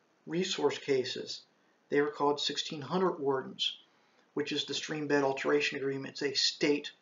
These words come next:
violation. And this warden, um, won't mention his whole name, Jim, super intelligent,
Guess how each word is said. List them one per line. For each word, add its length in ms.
violation. 760
And 80
this 200
warden, 580
um, 480
won't 200
mention 240
his 100
whole 140
name, 200
Jim, 380
super 380
intelligent, 560